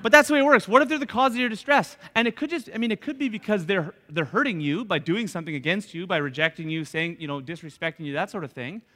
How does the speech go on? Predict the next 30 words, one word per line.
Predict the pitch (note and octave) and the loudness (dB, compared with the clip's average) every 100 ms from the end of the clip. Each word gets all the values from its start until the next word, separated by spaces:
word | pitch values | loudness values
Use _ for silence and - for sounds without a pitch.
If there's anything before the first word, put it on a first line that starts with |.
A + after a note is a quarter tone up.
| _ _ _ | _ _ _
What | F#3+ D4+ | 0 2
if | C4+ E3 | 2 -2
death | G#3 C4 - | 2 2 0
separates | - C#4+ D4+ D#4+ A#3 - | -4 -4 -2 -6 -6 -8
you | G3 C#3 | -8 -8
from | E3+ E3 D#3 | -10 -12 -8
the, | E3 D3+ | -8 -8
these | D#3+ D3 | -10 -12
human | - F#3+ D#3+ | -12 -10 -10
attachments? | C#3 D3+ C3+ A#2+ G2 - _ _ _ _ _ _ _ _ _ _ _ _ _ A#3+ | -6 -4 -4 -8 -20 -20 _ _ _ _ _ _ _ _ _ _ _ _ _ -10
What | |
if | C#4 | -8
the | C4 | -4
very | C#4 C4+ | -4 -4
person | - C4 - | -2 -4 -4
you're | A#3+ | -4
attached | A3 A3+ C4+ - | -4 0 -2 -2
to | A3 | -8
is | F3+ | -6
taken | G#3+ A3 A3+ | -4 -4 -6
from | A3+ G#3 | -8 -8
you | G#3+ | -6
early? | F#3+ C#4+ G#3 | -6 -6 -4
That | E3+ | -6
happens | E3+ A3 A3 F#3 | -2 -4 -4 -8
all | F3+ G#3 | -4 -2
over | A#3+ C#4+ | -2 -4
in | G3 | -8
the | D3 | -8
world. | B2 G#2+ G2+ | -8 -12 -16